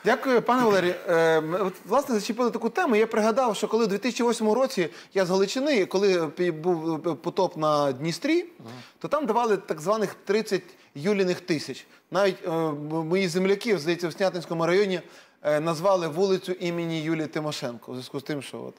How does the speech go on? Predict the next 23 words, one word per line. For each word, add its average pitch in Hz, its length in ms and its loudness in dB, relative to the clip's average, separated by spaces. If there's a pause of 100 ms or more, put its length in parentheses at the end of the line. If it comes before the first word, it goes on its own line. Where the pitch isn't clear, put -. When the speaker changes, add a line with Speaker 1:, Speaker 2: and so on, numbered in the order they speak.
(480)
Speaker 1:
от, 139 180 0
е, 135 40 -2
то 156 120 -4
були 151 240 -2
такі - 220 -8
буди-, 147 380 -2 (240)
модульні 170 540 0
будиночки, 180 520 0
які 156 160 -4
були 151 200 -2
побудовані. 202 560 0 (340)
І 190 100 0
ці 262 160 -2
тридцять 262 400 -2
тисяч 226 260 -2
гривень, 294 240 2
я 202 60 2
пригадую, 208 540 2
майже 208 280 0
в 180 60 -6
суціль 247 340 -4
були 208 200 2
пропиті, 208 580 0